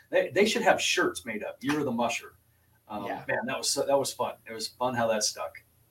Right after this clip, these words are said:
Speaker 2: For sure. The Camas County Mushers had such a great season
Speaker 1: Yeah.
Speaker 2: last year. We talked about it all throughout season one, Year of the Musher.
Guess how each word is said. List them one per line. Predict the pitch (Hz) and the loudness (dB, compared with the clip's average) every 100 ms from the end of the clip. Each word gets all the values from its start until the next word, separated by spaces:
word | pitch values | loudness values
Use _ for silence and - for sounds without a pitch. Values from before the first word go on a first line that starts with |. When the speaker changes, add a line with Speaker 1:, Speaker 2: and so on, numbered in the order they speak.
| _ | _
Speaker 2:
For | 139 | -4
sure. | 135 156 135 | 0 2 2
The | 139 | 2
Camas | 170 175 160 139 | 8 8 8 4
County | 170 160 143 | 4 6 8
Mushers | 143 143 151 135 | 8 6 4 4
had | 139 | 2
such | 147 139 | 2 0
a | |
great | 127 139 127 - | 2 2 2 -2
season | - 151 139 | -2 2 4
Speaker 1:
Yeah. | 135 | 4
Speaker 2:
last | 131 135 | 4 2
year. | 135 120 | 0 -2
We | 117 | 2
talked | 139 135 | 2 2
about | 135 127 | 0 0
it | 123 | 0
all | 123 | -2
throughout | 131 127 127 - | -2 -2 -4 -4
season | - 147 143 127 | -2 0 0 0
one, | 123 123 - - - | 0 0 -4 -8 -6
Year | 135 139 | 2 2
of | 135 | 4
the | |
Musher. | 135 139 139 - | 4 4 4 -2